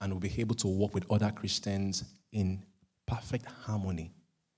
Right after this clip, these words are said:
Nobody is coming to try to show off, to do gymnastic. No. Christianity is not about drawing attention to yourself. Nobody should try to be a celebrity or a star.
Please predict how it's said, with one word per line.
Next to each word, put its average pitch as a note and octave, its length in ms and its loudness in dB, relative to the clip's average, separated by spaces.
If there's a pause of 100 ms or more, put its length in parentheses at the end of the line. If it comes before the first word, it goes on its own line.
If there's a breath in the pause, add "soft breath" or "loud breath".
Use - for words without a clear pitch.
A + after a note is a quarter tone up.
(340)
Nobody C3 320 6
is A2 120 8
coming A#2 340 4
to A2 100 0
try A2+ 260 2
to G#2+ 140 0
show - 280 2
off, F#2 320 0
to F#2+ 200 -2
do F#2 180 0
gymnastic. G2 720 2
No. G#2+ 320 2 (480 loud breath)
Christianity F3+ 600 8
is A#2+ 120 6
not C#3+ 120 6
about G2+ 400 2
drawing C3+ 240 8
attention A#2 540 6
to - 120 -2
yourself. - 680 0 (1300)
Nobody D#3 300 10
should C#3 200 2
try C#3 180 6
to C3+ 120 4
be B2 180 8
a G#2 40 6
celebrity A2 800 4 (180)
or A2 140 4
a G#2 80 8
star. - 420 10